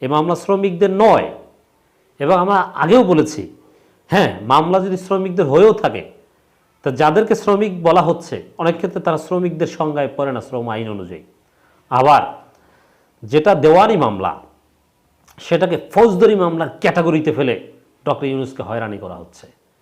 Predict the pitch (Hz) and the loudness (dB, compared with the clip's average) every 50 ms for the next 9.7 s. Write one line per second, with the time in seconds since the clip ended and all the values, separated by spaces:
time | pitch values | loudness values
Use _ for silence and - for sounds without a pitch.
0 | _ _ _ _ _ _ - 131 120 123 135 131 131 117 101 92 92 98 123 151 | _ _ _ _ _ _ -10 -6 -4 -4 -2 -2 -4 -6 -8 -10 -10 -4 0 2
1 | 170 170 170 165 160 156 143 123 127 131 117 104 90 - - _ _ _ _ _ | 2 4 4 2 2 0 0 0 0 0 0 -2 -4 -8 -18 _ _ _ _ _
2 | _ _ _ _ _ _ _ _ - 107 131 117 - - 123 120 117 127 123 - | _ _ _ _ _ _ _ _ -4 -2 -2 -2 0 0 -2 0 0 -2 -4 -4
3 | - 147 135 151 175 226 - - - - _ _ _ - - - 127 107 - - | -4 -2 -2 0 -2 -2 -4 -6 -14 -20 _ _ _ -16 -8 -6 -6 -6 -4 -6
4 | 110 98 92 95 104 107 117 117 104 101 101 113 92 110 90 90 80 - - - | -6 -6 -6 -8 -6 -4 -4 -6 -6 -10 -12 -14 -14 -14 -16 -16 -18 -20 -20 -20
5 | - _ _ _ _ _ _ _ _ _ - 104 117 127 131 131 123 - - - | -20 _ _ _ _ _ _ _ _ _ -10 -6 -4 -2 -2 -2 -2 -4 -8 -8
6 | - - 170 170 165 156 156 139 135 127 113 - 120 110 110 101 107 101 101 95 | -2 -2 0 0 0 0 0 0 0 -2 -6 -8 -8 -8 -8 -8 -8 -8 -8 -10
7 | - 113 - - - 95 87 95 80 - - 165 196 - - _ _ _ _ - | -12 -16 -16 -14 -14 -14 -12 -12 -12 -10 -8 -8 -8 -10 -14 _ _ _ _ 0
8 | - 202 196 - - - - - - 180 160 131 - 151 - - 190 - - - | 2 2 2 0 -6 -12 -8 0 0 0 0 0 -4 -6 -4 -4 -6 -6 -6 -8
9 | - 139 120 123 113 104 92 92 92 90 - - - - | -6 -4 -4 -4 -4 -6 -8 -10 -12 -16 -18 -20 -20 -20